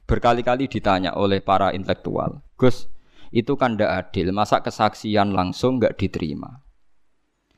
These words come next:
Maksudnya Rasulullah itu gimana? Makanya saya tadi mukadimah, kalau ada riwayat sahihah, meskipun kita agak janggal, kita harus menerima itu. Setidaknya kita sebagai ulama harus yakin bahwa kul falillahil hujjatul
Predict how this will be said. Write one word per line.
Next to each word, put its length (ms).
Maksudnya 400
Rasulullah 480
itu 80
gimana? 560
Makanya 240
saya 180
tadi 240
mukadimah, 600
kalau 240
ada 320
riwayat 340
sahihah, 680
meskipun 400
kita 320
agak 240
janggal, 400
kita 240
harus 160
menerima 340
itu. 160
Setidaknya 560
kita 240
sebagai 400
ulama 400
harus 320
yakin 400
bahwa 400
kul 240
falillahil 800
hujjatul 720